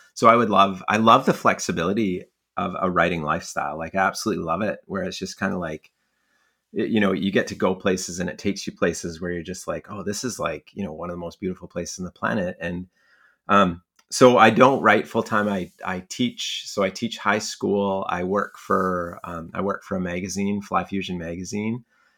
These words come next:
as well. And I have worked full time for the magazine at, at different times. Um, I've, uh, I've definitely worked full time for them as well, but, um, but yeah, no, I,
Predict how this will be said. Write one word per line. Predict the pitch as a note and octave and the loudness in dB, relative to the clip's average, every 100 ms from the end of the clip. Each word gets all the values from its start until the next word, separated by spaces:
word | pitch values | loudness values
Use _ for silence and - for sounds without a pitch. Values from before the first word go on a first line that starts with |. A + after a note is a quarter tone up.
| _ _ - | _ _ -2
as | G2+ | -2
well. | F#2 F2+ G2+ | 2 4 6
And | A#2+ | 6
I | |
have | B2 C#3 C#3 | 6 4 6
worked | C3 C3 - | 8 6 4
full | - A2+ | 0 0
time | G#2+ F2 F2 | 2 2 2
for | G#2 A#2 | 0 -2
the | A2 | 0
magazine | A2 A2 G#2 A#2+ C3+ | 0 -2 -2 -2 -2
at, | D3+ - _ - | -2 -6 _ -8
at | F#2 | -6
different | G2+ - - | -4 -6 -6
times. | G#2 F#2+ G#2+ B2+ - - - | 0 0 0 -4 -10 -16 -8
Um, | F#2+ F#2 F2 F2 _ _ _ _ _ _ _ _ - | -6 -4 -6 -10 _ _ _ _ _ _ _ _ -14
I've, | F#2+ F#2 E2+ | -8 -8 -2
uh, | F#2+ | 0
I've | F2+ F#2 F2+ | 2 0 -2
definitely | F#2+ G2 G2 | -4 -2 -4
worked | F2 - | -4 -6
full | - | -10
time | F2+ E2+ F2 | -2 -2 -2
for | - | -6
them | F2 | -10
as | E2+ E2 | -10 -6
well, | E2+ G2+ | -4 -2
but, | G2+ F#2 - _ _ - - - - _ | -2 -4 -8 _ _ -20 -20 -20 -20 _
um, | G2+ F#2+ F2 F2 _ | 2 4 2 -4 _
but | - B2 | 2 8
yeah, | C#3+ | 8
no, | C3 C3+ | 8 6
I, | A#2 | 6